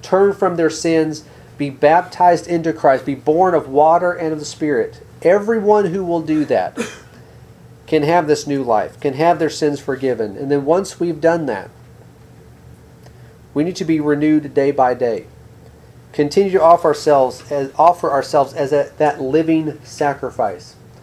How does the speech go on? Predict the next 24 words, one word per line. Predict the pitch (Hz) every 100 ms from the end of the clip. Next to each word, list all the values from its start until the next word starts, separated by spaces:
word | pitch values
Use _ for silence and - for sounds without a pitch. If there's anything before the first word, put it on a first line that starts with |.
| - - - - -
Continue | 165 160 202 202 -
to | 160
grow, | - 165 160 147
to | 143
become | 143 143 156 147
more | 151 170 170
like | 156 151 -
Christ | - 143 131 -
and | 139 127 139
less | 147 - - -
like | 135 131 131 -
the | 123
world | 120 135 131 123 120
around | 123 120 117 110
us. | 92 - - - - - - - - 135
That's | 147 160
the |
challenge | 151 160 151 147 -
for | 151 143 131
each | 143 135 151
one | 151
of | 131 101
us, | 85 -
whether | 131 131 131 120